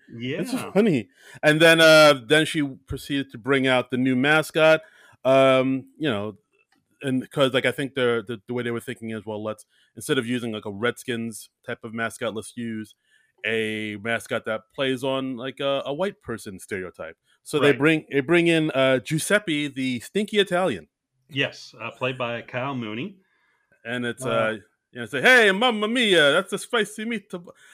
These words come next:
Speaker 2: I guess it's o-,
Speaker 1: Yeah.
Speaker 2: still okay to make fun of, fun of Italians in this day and age.
Speaker 1: Uh, if you do an exaggerated Mario accent, I guess, yeah,
Speaker 2: Yeah.
Speaker 1: it's fine.
Speaker 2: Mamma mia.
Speaker 1: Uh, and then, uh, we have,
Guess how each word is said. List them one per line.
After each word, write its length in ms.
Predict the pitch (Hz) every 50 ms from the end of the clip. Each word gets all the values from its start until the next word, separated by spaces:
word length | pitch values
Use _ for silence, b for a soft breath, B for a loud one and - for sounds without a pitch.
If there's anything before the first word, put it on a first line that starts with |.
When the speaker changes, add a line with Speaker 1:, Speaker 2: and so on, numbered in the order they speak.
| B B B
Speaker 2:
I 80 | 143 151
guess 180 | 185 233 240
it's 100 | 247 233
o-, 120 | 226 208 -
Speaker 1:
Yeah. 60 | -
Speaker 2:
still 160 | - 196 180 180
okay 220 | 165 - 156 160
to 60 | 156
make 160 | 147 147 135 120
fun 260 | 131 139 139 135 127
of, 120 | - -
fun 140 | _ 143 135
of 60 | 117
Italians 520 | 107 - 113 113 135 127 110 101 98 90 98
in 100 | 92 98
this 220 | 95 90 - _ _ _ _ _ _
day 120 | - 98 98
and 80 | 98 95
age. 240 | 98 101 101 _ 269 _ _ _ _ _ _
Speaker 1:
Uh, 280 | - 220 208 202 208 208 208
if 220 | 214 208 196 202 202
you 120 | 196 196
do 140 | 165 196 208
an 80 | 208 196
exaggerated 760 | 185 139 151 160 160 143 151 151 147 143 135 120 123 135 127
Mario 420 | 120 120 123 117 117 107 104 101
accent, 400 | 98 104 107 - - 104 90 98
I 100 | 98 95
guess, 400 | 90 95 92 95 95 - - _ _
yeah, 160 | 110 98 90
Speaker 2:
Yeah. 140 | 90 90 87
Speaker 1:
it's 80 | 87 -
fine. 300 | _ 101 95 87 85 85 _ _ _ _ b b b b b b
Speaker 2:
Mamma 420 | 208 214 226 208 190 180 175 175
mia. 540 | 180 214 226 170 143 135 135 135 135 120 - _ _ _
Speaker 1:
Uh, 400 | - 135 135 131 131 131 127 127 131
and 140 | 139 143 156
then, 240 | 175 190 196 190 185 165 -
uh, 200 | 147 147 147 147
we 160 | 135 151 156
have, 460 | 127 151 156 156 156 151 151 143 131